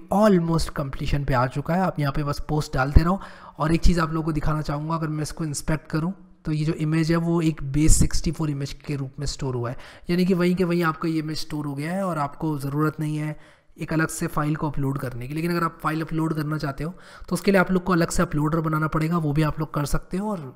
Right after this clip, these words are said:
इस तरह से JavaScript इंजेक्ट कर सकते हो, जैसे मैंने आप लोगों को करके दिखाई। So I hope कि ये वीडियो आप लोगों के लिए हेल्पफुल रहा होगा और आप लोगों ने जो है इसको बहुत अच्छी तरह से समझ लिया होगा कि किस तरह से हम लोग ये ब्लॉग बना सकते हैं और किस तरह से हम लोग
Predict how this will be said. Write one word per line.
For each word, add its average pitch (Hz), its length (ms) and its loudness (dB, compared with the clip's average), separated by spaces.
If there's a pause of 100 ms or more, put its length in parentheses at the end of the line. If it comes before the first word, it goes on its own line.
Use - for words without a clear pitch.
(120)
इस 151 140 -8
तरह 160 200 -2
से 156 80 -8
JavaScript 151 520 -4
इंजेक्ट 143 340 -6
कर 139 120 -4
सकते 131 260 -8
हो, 135 60 -4
जैसे 135 160 -6
मैंने 135 340 -6 (180)
आप 147 180 -2
लोगों 135 140 -2
को 135 80 -6
करके - 260 -8
दिखाई। 123 300 -6 (440)
So 226 140 -4
I 196 60 -2
hope 202 220 -4
कि 202 80 -2
ये 180 180 2
वीडियो 151 360 -2
आप 151 160 -8
लोगों 151 100 -4
के 160 100 -4
लिए 160 80 -2
हेल्पफुल 143 320 -4
रहा 151 120 0
होगा 151 180 -2
और 156 120 0
आप 139 180 -4
लोगों 143 180 -2
ने 151 100 -2
जो 147 140 -4
है 147 200 -2
इसको 147 380 -6 (440)
बहुत 170 140 0
अच्छी 180 200 4
तरह 170 200 4
से 180 80 0
समझ 160 320 0
लिया 160 240 0
होगा 151 200 -4
कि 147 180 -6
किस - 300 -4
तरह 143 220 -2
से 147 240 0
हम 139 160 -4
लोग 139 360 -8
ये 131 280 -6 (140)
ब्लॉग 147 260 -2
बना 143 200 -4
सकते - 320 -4
हैं 143 160 -4 (480)
और 135 340 -4 (220)
किस 165 220 -2
तरह 160 160 4
से 156 140 0
हम 147 180 -2
लोग 147 320 -6